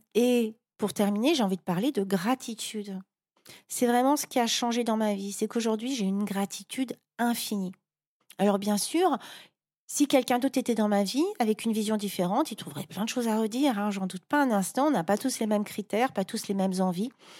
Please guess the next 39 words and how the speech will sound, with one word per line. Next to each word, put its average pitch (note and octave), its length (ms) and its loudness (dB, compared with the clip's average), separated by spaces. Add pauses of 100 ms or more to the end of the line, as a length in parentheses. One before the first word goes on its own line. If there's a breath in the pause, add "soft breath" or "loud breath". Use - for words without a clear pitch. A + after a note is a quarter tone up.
(280 loud breath)
et A3+ 100 -2
pas A3 160 0
tous C#4 320 -4
les A#3 80 0
mêmes, A3 340 2
euh, G3+ 120 4
lignes A#3+ 360 2
d'épanouissement. A3 800 0 (480 loud breath)
Aujourd'hui, C4 540 4
je B3+ 100 -2
me A#3+ 80 0
sens - 280 -2 (160)
incroyablement G3+ 1000 0
chanceuse. - 840 -6 (960)
Je G3+ 160 4
crois A#3+ 280 0
en A#3 80 2
moi, G#3 300 0 (300 loud breath)
je B3 100 -2
crois A#3+ 200 0
en A#3 40 4
mes G#3+ 100 2
capacités A#3+ 560 -2
de A3+ 60 -6
rebondir G#3+ 580 -2 (460 loud breath)
et A#3+ 60 -2
je G#3+ 100 2
crois D4+ 240 4
que - 100 -10
l'univers A#3+ 460 0
est A3 200 -4
toujours C4 640 0 (340)
have A3+ 160 2
my G#3 200 2
back, F#3+ 420 -4
est A3+ 180 -4
toujours C#4 320 4
derrière A3 360 0
moi. F#3+ 200 -6